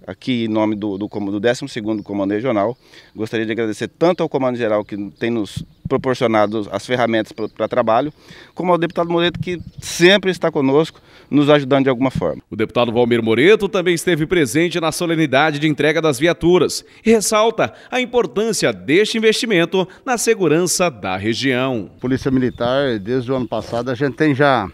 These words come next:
Speaker 3: adquirido alguns veículos, né, que nem Nova Lacerda, Campos de Julho, eh, São Domingo. Alguns municípios aqui mesmo, Ponta Lacerda, já,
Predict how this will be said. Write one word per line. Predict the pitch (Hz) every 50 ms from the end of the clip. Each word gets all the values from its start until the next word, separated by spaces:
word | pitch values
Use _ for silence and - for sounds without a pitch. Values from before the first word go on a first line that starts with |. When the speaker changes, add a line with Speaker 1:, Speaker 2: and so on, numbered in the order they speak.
| - _ _ - - - - - - _ _ _
Speaker 3:
adquirido | - 113 123 131 - - 151 151 175 180 165
alguns | 151 131 127 139 131 107
veículos, | 104 110 107 123 139 147 143 - - 110 104 95 90
né, | 104 120 127 123 -
que | - 113
nem | 113 123 123 117 107 98
Nova | 92 104 117 117 117
Lacerda, | 113 104 101 - - 117 120 127 127 117 92 92 87 -
Campos | - 110 113 104 110 107 95
de | 104 110 98
Julho, | - 104 110 120 131 127 117 101 92 87 85 82 - _ - - - - _ _ _ _ _
eh, | - 107 104
São | - - 127 123 127
Domingo. | 131 151 143 123 123 135 139 139 135 127 110 95 98 87 80 87 - _ _
Alguns | 123 135 160 165 185 214 202
municípios | 180 180 160 139 120 - - 156 147 - 127
aqui | 113 - 147
mesmo, | 131 117 120 135 147 131 110
Ponta | - 117 110 95 101
Lacerda, | 95 - - - 110 120 127 120 110 95
já, | 110 113 110 104